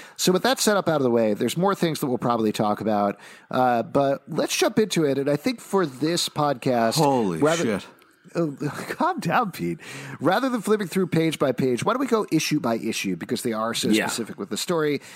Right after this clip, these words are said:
Speaker 1: Kick it off with the first issue, Sparrow,
Speaker 2: My,
Speaker 1: which
Speaker 2: my
Speaker 1: is one of
Speaker 2: favorite
Speaker 1: my
Speaker 2: issue.
Speaker 1: Is this your favorite issue of the entire series, Pete?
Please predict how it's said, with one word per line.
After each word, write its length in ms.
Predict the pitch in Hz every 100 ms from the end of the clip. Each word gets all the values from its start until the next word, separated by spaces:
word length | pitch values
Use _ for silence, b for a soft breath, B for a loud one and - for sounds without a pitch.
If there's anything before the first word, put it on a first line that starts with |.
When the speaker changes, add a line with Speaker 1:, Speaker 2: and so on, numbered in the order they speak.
| B -
Speaker 1:
Kick 180 | 247 247
it 80 |
off 200 | 240 214
with 80 | 175
the 80 | 139
first 480 | - 220 214 226 -
issue, 580 | 180 165 165 156 131 127
Sparrow, 920 | - - - 190 180 160 135 120 110 110
Speaker 2:
My, 60 | B B
Speaker 1:
which 160 | - 117
Speaker 2:
my 140 | 123 151
Speaker 1:
is 60 |
one 120 | 165 160
of 40 |
Speaker 2:
favorite 180 | 143 135
Speaker 1:
my 100 | 131
Speaker 2:
issue. 480 | - 143 131 123 110 - _ _ _ _ _ _ _ _ _ -
Speaker 1:
Is 140 | 165 156
this 160 | 202
your 100 | 214
favorite 300 | 196 208 196
issue 360 | 185 - 190 175
of 160 | 151
the 80 | 151
entire 300 | 156 160 151
series, 340 | - 170 175 -
Pete? 220 | 190